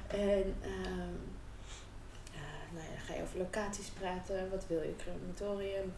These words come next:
begraafplaats of, eh, nou ja, en ik heb vroeger altijd gezegd, ik ben ooit waar zij gecremeerd is een keer geweest. Voor wie, met wie?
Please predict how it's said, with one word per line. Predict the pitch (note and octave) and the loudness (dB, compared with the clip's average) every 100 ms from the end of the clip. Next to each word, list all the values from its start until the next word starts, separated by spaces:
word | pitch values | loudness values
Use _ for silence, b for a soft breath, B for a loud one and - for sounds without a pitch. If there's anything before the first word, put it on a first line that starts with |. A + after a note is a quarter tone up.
| - | -6
begraafplaats | - F#3 F#3 F#3+ F#3 F3+ F3+ | -4 -4 -2 -2 -2 -4 -4
of, | F3 F#3 | -6 -6
eh, | - - B B B B B | -6 -6 B B B B B
nou | E3 | 0
ja, | F#3+ - - | 0 -2 0
en | F#3+ | 2
ik | - | 4
heb | G3 F#3+ | 4 4
vroeger | A#3 A#3 G#3+ | 0 0 2
altijd | - G#3 G3+ | 2 2 0
gezegd, | - C4 G#3 | -2 -2 -2
ik | G3 | 2
ben | G3 G3 | 2 2
ooit | A2+ - - | 0 0 0
waar | G3+ F#3+ | 2 2
zij | - - | 0 -2
gecremeerd | - G3+ F#3+ G#3 G#3 | -2 0 2 2 2
is | G3 | 0
een | - | -2
keer | F#3 F#3 - | 0 0 0
geweest. | D#3 C#3+ D#3 A3 - - - | -2 -2 0 -2 -2 -2 -4
Voor | - - G3+ F#3+ | -2 2 4 4
wie, | F#3 E3+ E3+ | 2 0 -2
met | F#3 F#3 | 0 0
wie? | - | 0